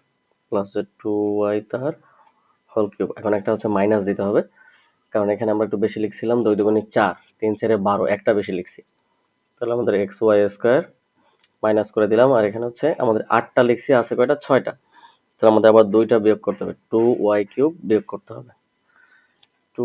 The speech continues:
ওয়াই কিউব বিয়োগ করে দিলাম। Then হচ্ছে আমাদের এখান থেকে এই পর্যন্ত হচ্ছে সূত্র হয়ে গেছে, x plus টু ওয়াই তার হোল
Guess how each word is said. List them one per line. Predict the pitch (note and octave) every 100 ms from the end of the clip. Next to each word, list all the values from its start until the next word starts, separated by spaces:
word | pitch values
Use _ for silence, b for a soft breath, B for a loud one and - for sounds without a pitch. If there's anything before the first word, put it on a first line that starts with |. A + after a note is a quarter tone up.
| A2+
ওয়াই | A2 G#2
কিউব | C#3 A2
বিয়োগ | G#2 -
করে | G2
দিলাম। | - - _ _ _ _ _ _ _ _ _ _ _ b b b b b b b b b _ _ - A2+
Then | A#2+ B2+
হচ্ছে | B2+ B2+ C3+
আমাদের | B2 B2
এখান | B2 A#2+
থেকে | B2
এই | A#2+
পর্যন্ত | A#2+ A#2+ A#2
হচ্ছে | A#2+ A#2
সূত্র | - A#2+ B2
হয়ে | A#2 A2+
গেছে, | A#2 C3+ F3+ G3 _ _ _
x | - G#2 - -
plus | A2+ A2 - -
টু | A2+ A2 G#2+
ওয়াই | G#2+ G#2+
তার | A2 A2+ B2
হোল | G2+